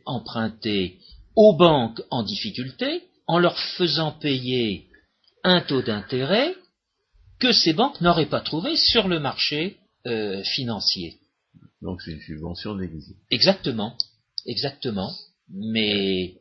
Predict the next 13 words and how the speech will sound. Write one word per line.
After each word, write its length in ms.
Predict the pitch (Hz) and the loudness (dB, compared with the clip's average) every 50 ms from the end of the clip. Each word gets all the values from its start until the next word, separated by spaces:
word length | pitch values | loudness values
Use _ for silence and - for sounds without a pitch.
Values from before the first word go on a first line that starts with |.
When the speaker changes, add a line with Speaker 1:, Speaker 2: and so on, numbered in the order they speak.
| _ _ - | _ _ -18
Speaker 2:
On 120 | 90 87 | -16 -14
dépend, 920 | 73 80 80 - - _ 107 104 123 131 127 120 110 98 82 80 80 80 76 | -12 -12 -14 -14 -10 _ -6 -4 -4 -4 -2 -4 -4 -4 -4 -6 -8 -10 -12
euh, 80 | 71 71 73 | -14 -16 -16
du 80 | 110 110 - | -20 -20 -20
contribuable, 720 | _ 78 - _ - 123 151 175 180 151 104 82 90 98 | _ -20 -20 _ -16 -16 -12 -8 -8 -6 -6 -8 -10 -14
en 160 | 95 92 92 87 | -18 -18 -18 -18
effet. 100 | 78 - _ _ _ _ _ _ _ _ _ _ _ _ _ _ _ _ _ _ _ _ _ _ _ _ _ _ _ _ _ _ _ _ _ _ - | -18 -20 _ _ _ _ _ _ _ _ _ _ _ _ _ _ _ _ _ _ _ _ _ _ _ _ _ _ _ _ _ _ _ _ _ _ -8
Speaker 1:
euh, 420 | 113 107 101 101 98 95 95 92 95 - | -6 -4 -2 -2 -4 -4 -6 -10 -12 -8
pour 160 | - 139 113 | -6 -4 -2
autant 600 | 123 127 123 123 - 139 127 127 120 113 110 - _ | 0 -2 -2 -2 -2 -2 -2 0 -2 -4 -6 -8 _
que, 360 | - 123 117 107 104 101 95 - _ _ _ _ - | -8 -6 -4 -4 -4 -4 -6 -8 _ _ _ _ -18
euh, 320 | - 95 98 95 92 95 | -14 -12 -10 -8 -8 -6
ces 920 | 92 - - - - - 117 107 104 104 101 101 98 95 92 90 87 - | -4 -4 -4 -4 -4 -2 0 0 0 0 0 0 0 -2 -2 -4 -6 -10